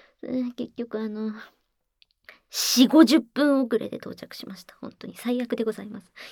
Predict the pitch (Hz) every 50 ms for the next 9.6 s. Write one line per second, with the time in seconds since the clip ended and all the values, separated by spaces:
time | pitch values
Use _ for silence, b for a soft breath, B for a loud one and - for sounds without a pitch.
0 | B B 240 262 285 269 - 277 269 262 247 254 247 240 226 233 220 220 214 214
1 | 202 - - 202 190 196 _ - - - - - 196 185 190 190 - - 196 -
2 | - - - - 196 - 196 208 196 - - 175 B B B B B - 202 202
3 | 190 240 240 233 277 269 269 277 269 262 277 277 285 269 269 285 254 277 247 269
4 | 285 277 294 285 320 311 269 - 202 190 214 220 240 247 - 302 269 247 - 214
5 | 202 208 - - 247 247 254 247 254 254 254 277 269 294 247 202 190 180 175 -
6 | 202 196 180 208 202 196 214 214 214 190 B B B B B B - - 254 254
7 | 254 262 269 262 247 226 190 190 180 190 202 196 185 180 175 170 165 165 175 208
8 | 190 175 190 190 185 185 185 202 220 214 185 170 175 175 - - - - 202 185
9 | - - 165 156 151 - 143 - - - 165